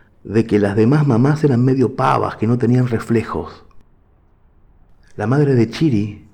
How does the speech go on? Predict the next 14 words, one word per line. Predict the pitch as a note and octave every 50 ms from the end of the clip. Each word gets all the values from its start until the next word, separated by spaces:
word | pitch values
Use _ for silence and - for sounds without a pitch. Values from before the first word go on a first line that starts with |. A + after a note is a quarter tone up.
| _ - - -
mi | G#2
mejor | G#2 G#2 G2+ - C3 B2
amigo, | A2+ A#2+ C#3 C3+ A2+ F#2+ F#2+ F2+ F2
por | F#2 F#2+ F#2+
ejemplo, | - - G#2+ F#2 E2+ E2+ F2+ F2 E2+ F2 - - - - - _ _ _ _ - -
esperaba | - - - - A#2 A#2 C3+ C3+ C3+ C3+
ansiosa | B2 - A#2+ A#2+ A#2 A#2 A2+ - - D#3 C3+ B2 - - G2
el | F#2 F2+
boletín | F#2 F#2 F#2+ F#2+ F#2+ G#2 A2+ A2+ A2
de | G2 F#2+
calificaciones | - G2 F#2+ F2+ - - G2 - G2 F#2 - A#2+ A2 G2+ G2
de | G#2 F#2
su | - - F#2+ F#2
hijo. | F2 - - F2 E2+ E2+ -